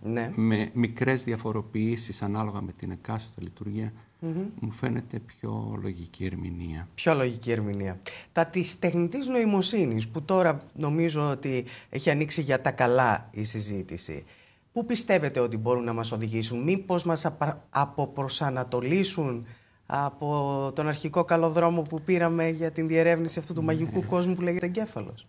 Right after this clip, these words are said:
Speaker 2: Με αυτό που λέτε, μου έρχεται στο νου η φράση ενός από τους καθηγητές μου, του Στέμπεργκερ. Μας είχε πει ότι περισσότερα θα έχουν να κερδίσουν οι κομπιουτεράδες αν μελετήσουν τον εγκέφαλο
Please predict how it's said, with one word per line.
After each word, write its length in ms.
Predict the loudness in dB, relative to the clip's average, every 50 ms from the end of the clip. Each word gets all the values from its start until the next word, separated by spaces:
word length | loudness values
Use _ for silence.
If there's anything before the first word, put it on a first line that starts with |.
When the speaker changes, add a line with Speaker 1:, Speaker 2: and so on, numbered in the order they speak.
| -8 -4
Speaker 2:
Με 120 | -2 -2 -2
αυτό 340 | -2 -4 -2 -2 0 0
που 180 | 0 0 0 2
λέτε, 420 | 4 6 6 6 4 4 2 4
μου 100 | 6 6
έρχεται 260 | 4 4 2 0 -2 -2
στο 260 | -2 -2 0 0 2
νου 680 | 2 4 4 4 4 4 4 2 2 2 0 0 -2
η 60 | -2
φράση 380 | -4 -2 -2 -2 -2 0 0 0
ενός 200 | 0 0 -2 -2
από 80 | -6
τους 100 | -10 -10
καθηγητές 460 | -10 -8 -4 -4 -4 -2 0 -2 -2 -2
μου, 60 | -4
του 120 | -6 -8
Στέμπεργκερ. 600 | -6 -4 -2 0 0 0 -2 -4 -4 -2 -2 0 0
Μας 220 | 0 -2 -2 -4
είχε 240 | -6 -4 -2 -2 -2
πει 680 | -2 0 0 2 2 2 2 2 0 0 0 -2 -4 -6 -10 -18 _ _ _ _ _ _ _ _
ότι 420 | 0 0 0 0 -2 -6 -6 -6
περισσότερα 920 | -2 0 2 2 2 0 -2 0 0 0 0 0 -2 -2 -2 0 0 0 -2
θα 240 | -4 -2 0 0
έχουν 440 | 0 0 -2 -6 -6 -4 -2 0 0
να 120 | 0 -2 -4
κερδίσουν 680 | -4 -4 -2 -2 -2 -2 -2 -4 -4 -4 -4 -4 -6
οι 40 | -4
κομπιουτεράδες 960 | -6 -6 -8 -8 -8 -10 -6 -4 -2 -2 0 0 -2 -2 -4 -6 -4 -2 0
αν 100 | 2 4
μελετήσουν 600 | 4 4 4 2 0 0 -2 -2 -2 -2 -4 -4
τον 160 | -4 -2 -2
εγκέφαλο 520 | -2 -2 -2 -2 -4 -4 -4 -4 -4 -6